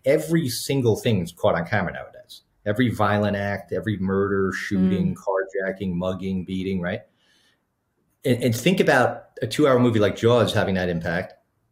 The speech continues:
Speaker 1: And think about our, our kids being exposed to this stuff for hours on a daily basis and how, how that may contribute to this anxiety, um, epidemic and this fear epidemic that we have.
Speaker 2: Yeah, I feel I, so early, uh,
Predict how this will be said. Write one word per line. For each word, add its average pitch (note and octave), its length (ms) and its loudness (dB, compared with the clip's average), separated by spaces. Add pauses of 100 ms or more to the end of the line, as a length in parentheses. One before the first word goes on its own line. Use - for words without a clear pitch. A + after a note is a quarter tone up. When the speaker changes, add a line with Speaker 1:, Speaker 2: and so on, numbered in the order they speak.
(100)
Speaker 1:
And A2 120 -2
think C3+ 140 2
about B2 200 4
our, A2 260 2
our G2+ 160 0
kids A#2 420 -6
being G2+ 240 -2
exposed F#2+ 460 -2
to - 40 -6
this F#2 140 -4
stuff - 380 -6
for - 260 -4
hours F2+ 640 -2
on F#2+ 140 -6
a E2 40 -6
daily G2 400 -4
basis G2+ 640 -4
and F#2+ 140 -10
how, F#2 320 -4
how F#2+ 140 -4
that E2+ 380 -2 (100)
may F#2+ 160 -4
contribute E2+ 540 -6
to F2+ 100 -8
this E2+ 180 -10
anxiety, E2+ 720 -6 (400)
um, E2+ 380 -4
epidemic E2+ 600 -6
and D#2+ 120 -8
this D2+ 100 -10
fear F2+ 360 -4
epidemic - 420 -10
that - 100 -12
we - 100 -16
have. - 220 -20 (280)
Speaker 2:
Yeah, B3+ 260 2
I G3+ 140 2
feel A3 440 2
I, F#3+ 220 2 (400)
so F#3 460 4
early, F#3+ 420 4
uh, - 60 0